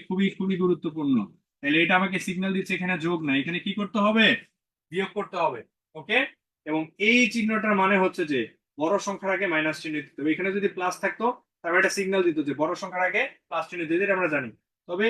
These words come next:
এই চিহ্নটা সবচেয়ে, সবচেয়ে, সবচেয়ে গুরুত্বপূর্ণ, বারবার খেয়াল রাখবো। এখানে এসে দেখবো যেটা বিয়োগ করে যদি না পাওয়া যায় তার মানে অঙ্কটাতে ভুল আছে, ওকে? আচ্ছা, তার মানে হচ্ছে পাঁচ সাতে পঁয়ত্রিশ,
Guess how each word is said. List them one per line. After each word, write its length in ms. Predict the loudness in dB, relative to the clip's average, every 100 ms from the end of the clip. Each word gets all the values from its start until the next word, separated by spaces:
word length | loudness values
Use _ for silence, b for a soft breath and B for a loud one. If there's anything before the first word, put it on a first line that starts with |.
| 2 0
এই 80 | 0
চিহ্নটা 320 | 0 -4 0 0 0 -2
সবচেয়ে, 340 | -10 -8 -6 -6
সবচেয়ে, 280 | -6 -8 -8
সবচেয়ে 280 | -8 -6 -4
গুরুত্বপূর্ণ, 400 | -4 -6 -10 -8 2
বারবার 260 | 2 2 -2
খেয়াল 160 | 0 0 0
রাখবো। 220 | -2 -8 -12 _ _ -6
এখানে 200 | 0 4 4
এসে 120 | 4 2
দেখবো 180 | -2 -4 -4
যেটা 140 | -4 0
বিয়োগ 180 | 0 0 -2
করে 120 | -2 -2
যদি 140 | -4 2
না 60 | 4 4 4
পাওয়া 220 | 6 6 6
যায় 180 | 0 0 -4 _ _
তার 100 | -8 -4
মানে 100 | -4
অঙ্কটাতে 340 | -2 -2 -2 -2 0
ভুল 120 | 0 -2
আছে, 140 | -6 -20 _ _ _ -2
ওকে? 160 | -2 -2 -6 _ _ _ _ _
আচ্ছা, 140 | -20 -10
তার 100 | -8 -4
মানে 100 | -2
হচ্ছে 140 | -2 -4
পাঁচ 100 | -6
সাতে 160 | -6 -6 0
পঁয়ত্রিশ, 400 | 2 6 4